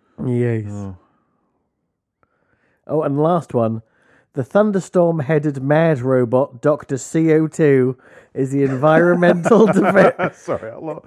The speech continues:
Speaker 1: is,
Speaker 2: I just love the name.
Speaker 1: is the, <laughs> is the environmental defense mascot for the Koriyama City, uh, for Koriyama City, Japan.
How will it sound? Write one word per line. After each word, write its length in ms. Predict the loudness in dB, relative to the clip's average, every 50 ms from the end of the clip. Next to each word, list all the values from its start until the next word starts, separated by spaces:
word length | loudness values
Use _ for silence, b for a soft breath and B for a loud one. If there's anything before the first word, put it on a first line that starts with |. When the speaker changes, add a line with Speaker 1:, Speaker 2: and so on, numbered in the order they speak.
| -10 0 4
Speaker 1:
is, 140 | 4 4 4
Speaker 2:
I 60 | 2
just 140 | 0 -4 -6
love 180 | -4 -4 -4
the 100 | -4 -6
name. 380 | -6 -6 -8 -8 -10 -8 -2 0
Speaker 1:
is 140 | 0 0 0
the, 840 | -4 2 4 4 4 6 4 2 2 0 -4 -8 -8 -8 -8 -6
<laughs> 40 | -2
is 200 | -2 -2 -2 -2
the 200 | -2 -2 0 0
environmental 760 | 0 0 0 2 2 2 2 0 0 -2 -2 -2 -2 -4 -6
defense 540 | -6 -6 -8 -4 0 0 0 0 0 -6 -2
mascot 600 | 0 2 2 2 0 -2 -4 -2 -2 -2 -2 b b b b b b b b
for 160 | _ -10 -8 -8
the 100 | -8 -8
Koriyama 800 | -6 -4 -2 0 0 2 2 2 4 4 4 4 2 2 0 -2
City, 400 | -2 -2 -2 0 0 -2 -4 -4 -4
uh, 320 | -2 -2 -2 -2 -2 -4 -6 -12 -18 -20 _ _ _
for 260 | -2 2 2 2 2
Koriyama 800 | 0 -2 -2 0 0 0 0 0 0 0 0 0 -2 -2 -4 -4
City, 460 | -6 -6 -8 -6 -6 -6 -8 -8 -8
Japan. 520 | -12 -14 -12 -10 -8 -8 -8 -10 -12 -14